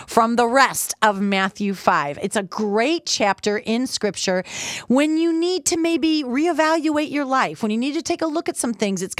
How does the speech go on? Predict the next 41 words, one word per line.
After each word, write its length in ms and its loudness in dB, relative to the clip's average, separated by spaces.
almost 320 0
like 120 0
a 80 2
litmus 600 0
test 460 -2
or 140 4
a 40 2
reality 720 2
check 360 -2
for 200 0
us. 260 -4
And 460 2
I 120 2
think 220 -2
our 140 2
Lord 360 0
is 160 0
giving 340 0
us 120 -2
some 320 -2
great, 340 0
great 260 -2
wisdom 380 -2
in 100 -2
Matthew 320 -2
five. 300 -2
So 160 2
today, 480 2
I 60 4
want 120 -2
to 40 0
look 100 -2
at 60 -4
Matthew 280 -4
five, 300 2
verses 280 -4
thirteen 540 -2
through 140 -6
sixteen, 500 -4
that 100 -10
says, 380 0